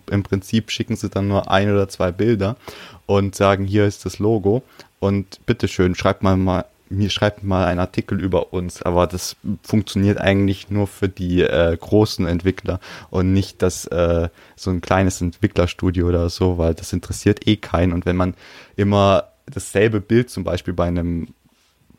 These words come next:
Press Release oder wenn man irgendwas, äh, schreibt über das, äh, Spiel und man hat nur ein Bild oder so davon, dann fragt man sich so, "Ja, jetzt muss ich das Bild schon zum fünften Mal hier rein, äh, sch-, äh, sch-, sch-, stecken,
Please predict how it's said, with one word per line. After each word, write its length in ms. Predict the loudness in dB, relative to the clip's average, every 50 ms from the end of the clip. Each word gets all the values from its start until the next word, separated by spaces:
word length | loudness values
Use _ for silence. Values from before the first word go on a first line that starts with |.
| -14 -12 -12 -6
Press 320 | 0 0 0 0 2 0
Release 300 | -2 0 0 0 0 0
oder 140 | 0 0 0
wenn 120 | 0 0 0
man 100 | 0 0
irgendwas, 440 | 0 0 -2 -2 -4 -6 -8 -10 -4
äh, 260 | 0 0 0 0 0
schreibt 380 | -2 -2 0 0 0 -2 -4 -6
über 100 | -4 -4
das, 180 | -4 -4 -6
äh, 140 | -8 -10 -10 -10 _ -20 -20 -18 -16
Spiel 380 | -14 -14 -10 -2 0 2 2 4
und 80 | 2 2
man 140 | 0 0
hat 160 | -2 -2 -2 -2
nur 100 | 0 2
ein 200 | 2 2 2 2
Bild 240 | 2 2 2 2
oder 200 | 0 -2 -2 -2
so 80 | -2 -2
davon, 340 | -4 -4 -4 -4 -4 -4 -2
dann 440 | -2 -2 -2 -2 -2 -2 -2 -4 -6 -6
fragt 240 | -4 -4 -4 -4 -4
man 80 | -6 -4
sich 180 | -4 -6 -8
so, 300 | -6 -6 -4 -4 -4 -4 -6 -12 _ -12
"Ja, 440 | -8 -2 0 2 4 4 4 2 2 -2 _ _ _ -8
jetzt 360 | -8 -8 -8 -8 -12 -10 -4
muss 200 | -2 0 0 0
ich 80 | 0 -2
das 240 | -4 -6 -8 -8 -6
Bild 260 | 0 2 2 2 2
schon 180 | 0 -2 -2 0
zum 220 | 0 0 0 0
fünften 380 | 2 0 0 0 -2 -6 -6 -4
Mal 180 | -2 -2 -2
hier 220 | -2 -2 -2 0 0
rein, 340 | 0 0 0 -2 -4 -6 -6 -2
äh, 300 | 0 0 0 0 -2 -4
sch-, 220 | -6 -8 -10 -2 2
äh, 260 | 2 4 4 4 2
sch-, 180 | -2 -4 -10 -12
sch-, 280 | -12 -12 -14 -14 -16 -18 -18
stecken, 480 | -16 -10 -4 -4 -2 0 0 -2 -2